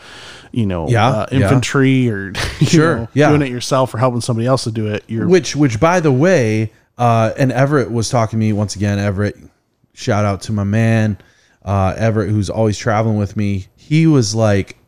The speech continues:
Speaker 2: super impressed, and I, I hope I'm not misrepresenting him or making it, he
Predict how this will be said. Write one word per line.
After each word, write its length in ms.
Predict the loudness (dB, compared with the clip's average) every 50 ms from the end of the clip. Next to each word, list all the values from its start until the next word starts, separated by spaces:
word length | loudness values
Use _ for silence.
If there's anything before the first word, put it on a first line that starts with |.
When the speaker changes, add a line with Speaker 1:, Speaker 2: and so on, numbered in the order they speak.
| _ _ _ _ _ _
Speaker 2:
super 540 | -10 -8 -4 0 0 0 2 2 0 0 0
impressed, 640 | 0 0 -2 -4 -4 -2 0 0 0 0 -2 -4 -4
and 80 | -2 -2
I, 220 | -2 -4 -4 -4
I 40 | -4
hope 160 | -4 -4 -4
I'm 120 | -4 -2
not 180 | -2 -2 -4 -4
misrepresenting 680 | -4 -4 -4 -4 -4 -4 -4 -4 -2 -2 -2 -2 -2
him 220 | -2 -2 -2 -2 -2
or 60 | -2
making 260 | -2 -4 -4 -4 -6
it, 80 | -6 -4
he 140 | -2 -2